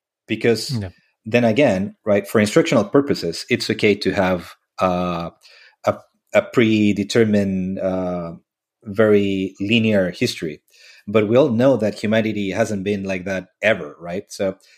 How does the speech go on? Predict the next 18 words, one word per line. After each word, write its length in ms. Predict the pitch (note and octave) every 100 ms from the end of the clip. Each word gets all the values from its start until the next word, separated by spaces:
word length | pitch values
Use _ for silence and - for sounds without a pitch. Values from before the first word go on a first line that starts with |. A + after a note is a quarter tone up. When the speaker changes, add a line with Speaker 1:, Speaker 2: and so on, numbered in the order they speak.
| _ -
Speaker 1:
even 280 | B2+ A2+
though, 320 | G2 A2 A2+ A2+
uh, 400 | G#2 F#2+ F#2 F#2 - _ _ _ _ _ _ _ _ _ _ - _
even 220 | C#3 A#2+
though 140 | A#2 A2+
it's, 200 | A2 -
again, 280 | G#2 G2 - - _ _ _ _ _ -
I 80 | G#2+
think 180 | D#3 F3
it's 160 | F3+
okay 360 | G2+ A2 - - _ _ _ _ _ _ _ _ _
for 140 | - A2
instructional 440 | G2+ C#3 - G2
purposes, 560 | - F#2 E2+ - - -
but 160 | G2+ G2+
then 300 | G#2+ G2+ G2+ - _ -
to 100 | G2+
have 240 | A#2 A2